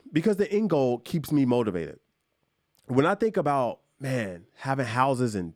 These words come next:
different continents of the world and in different countries, being able to come and go as I please due to the investments that I've made throughout my barbering career and having the flexibility to live the life I want, pff, man,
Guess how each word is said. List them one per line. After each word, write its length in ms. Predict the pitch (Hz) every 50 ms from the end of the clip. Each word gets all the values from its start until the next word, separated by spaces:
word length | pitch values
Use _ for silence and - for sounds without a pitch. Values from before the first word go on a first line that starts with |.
| _ _ -
different 300 | 139 139 - 135 113 -
continents 520 | - - 143 - - 131 123 123 113 -
of 100 | 131 113
the 60 | 104
world 460 | 98 92 107 127 139 135 135 131 107 92
and 100 | 85 80
in 80 | 82
different 320 | 90 - 135 135 - 98 -
countries, 600 | - - 151 143 135 - 143 135 131 123 - - _ _ - - _ _ _ _ _ _ _ _ _ _ _ _ _ _ _ -
being 240 | 135 139 165 190 170
able 280 | 160 165 175 156 147 135
to 200 | - - 123 101
come 360 | - - - - 156 165 165
and 100 | 143 123
go 280 | 110 135 127 139 147 131
as 120 | 117 101
I 120 | 101 80 78
please 680 | - - - 127 127 131 135 135 135 131 127 - - _ _ - - _ _ _ _ _ _ _ _ _ _ - 127
due 180 | 123 165 202
to 240 | 196 - 180 156 131
the 140 | 117 120 113
investments 440 | 101 92 113 117 123 - 147 120 123
that 140 | 127 117
I've 140 | 117 107 104
made 420 | 107 107 110 110 110 110 110 107 -
throughout 320 | - 107 104 104 107 -
my 140 | 107 95 95
barbering 400 | 92 113 117 120 120 123 123 120
career 520 | - - 120 113 113 113 110 110 107 104 _ _ _ _ _ _ _ _ _ -
and 440 | 117 117 113 110 107 104 101 98 - _ _ _ _ _
having 300 | - - 165 180 165 139
the 60 | -
flexibility 680 | - - 135 127 - - 107 82 113 117 123 123 117 110
to 100 | 98 87
live 360 | 82 80 92 104 117 123 117 107
the 120 | 110 87
life 320 | 78 78 98 113 110 -
I 80 | 101 78
want, 420 | 73 82 87 90 95 107 113 117 - _ _ _ _ _ _ _ _ _ _ -
pff, 220 | - - - - _ _ _ - -
man, 240 | - 170 175 113 85